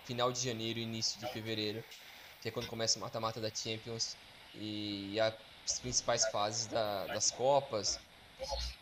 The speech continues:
e da Ligue un também. Então, é, a primeira vez que o Le-, que o Neymar teve uma lesão mais séria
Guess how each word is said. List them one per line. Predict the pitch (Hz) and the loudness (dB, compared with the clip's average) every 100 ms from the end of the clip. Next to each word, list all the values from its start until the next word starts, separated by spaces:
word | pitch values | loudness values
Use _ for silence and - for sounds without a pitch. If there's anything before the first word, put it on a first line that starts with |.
| - | -6
e | 339 127 | -4 4
da | 123 | 4
Ligue | 123 120 123 | 4 0 0
un | 117 | -2
também. | 113 131 107 107 - - - - - - - - - - - | -2 -2 -2 -4 -6 -10 -10 -12 -14 -14 -16 -16 -20 -16 -8
Então, | 107 113 110 117 | -6 2 4 4
é, | 113 110 104 | 4 4 2
a | |
primeira | 104 127 127 | 0 0 0
vez | 131 123 | 2 2
que | 127 | 0
o | |
Le-, | 120 - - | -4 -4 -8
que | |
o | 113 | -4
Neymar | 113 113 113 | -2 0 -2
teve | 117 127 | -2 -4
uma | 131 | -2
lesão | 120 113 113 | -2 0 0
mais | 110 107 | 0 2
séria | 117 110 | 4 2